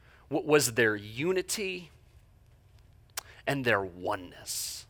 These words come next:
B-, because here's what Jesus knew. A-, as long as they were in lockstep with one another, as long as they were lockstep with one another and their heavenly Father,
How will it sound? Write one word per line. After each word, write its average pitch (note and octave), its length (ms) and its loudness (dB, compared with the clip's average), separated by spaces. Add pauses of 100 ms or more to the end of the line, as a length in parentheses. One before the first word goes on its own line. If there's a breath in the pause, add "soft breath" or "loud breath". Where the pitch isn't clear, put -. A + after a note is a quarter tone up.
(2000 loud breath)
B-, - 140 -18
because C3+ 260 2
here's F3+ 220 4
what D3+ 100 -2
Jesus A#2+ 380 -2
knew. F#2+ 200 -4 (1160)
A-, D3 160 -2
as C#3 140 2
long F#3 580 6
as A#2 280 -2
they C#3 300 8
were C3+ 200 2
in G#2+ 100 2
lockstep G#2+ 800 6
with G#2 160 -8
one G#2 160 0
another, G2+ 400 0 (600 loud breath)
as A2 160 -4
long C#3 460 6
as E3 100 2
they D#3 120 8
were A#2 120 8
lockstep A#2+ 560 8
with - 180 -8
one A#2 180 2
another A#2+ 340 4 (160)
and C3 400 2
their A2 220 2
heavenly B2 580 2
Father, B2+ 760 0